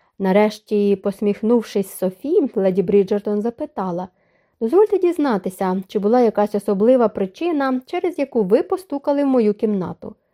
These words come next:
Глибоко зітхнувши, щоб заспокоїтися, але так і не досягнувши бажаного результату, Софі відповіла: «Так».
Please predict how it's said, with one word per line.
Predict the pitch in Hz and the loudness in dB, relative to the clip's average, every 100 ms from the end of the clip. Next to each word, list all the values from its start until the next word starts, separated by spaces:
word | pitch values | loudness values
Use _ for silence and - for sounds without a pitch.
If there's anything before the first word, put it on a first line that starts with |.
| _ _ _ | _ _ _
Глибоко | 185 208 185 185 185 | 2 4 4 -2 -4
зітхнувши, | 190 - 185 214 320 - 294 285 285 | -4 -6 -2 0 -2 -4 -6 -4 -6
щоб | - 269 | -4 -2
заспокоїтися, | 247 254 247 254 240 233 220 220 - 214 - _ _ _ - | 0 -2 -4 0 0 2 -2 -4 -4 -6 -6 _ _ _ -6
але | 311 359 | -2 -2
так | 359 311 - | -2 -6 -4
і | 262 | 0
не | 262 247 | 2 2
досягнувши | 226 220 208 226 196 196 | 2 2 2 2 2 -2
бажаного | 180 208 202 190 185 180 | 0 0 2 0 0 0
результату, | 175 175 175 - 302 381 294 311 | -2 -4 -6 -4 -4 -2 -4 -4
Софі | _ - 190 196 | _ -10 -4 0
відповіла: | 185 190 190 190 180 175 - _ _ _ - | 0 -2 -8 -6 -4 -6 -10 _ _ _ -6
«Так». | 262 - | -4 -4